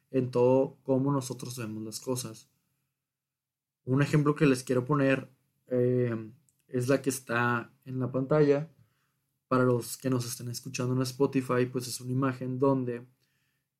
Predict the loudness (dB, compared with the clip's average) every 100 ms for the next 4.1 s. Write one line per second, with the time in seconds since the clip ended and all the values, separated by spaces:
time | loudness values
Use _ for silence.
0 | _ -4 0 0 0 -2 2 2 4 2
1 | 4 2 2 0 -10 -20 -10 -2 2 2
2 | 2 -2 -4 -2 -2 -2 -2 -2 -4 -2
3 | 0 4 4 4 0 0 2 2 0 -6
4 | -10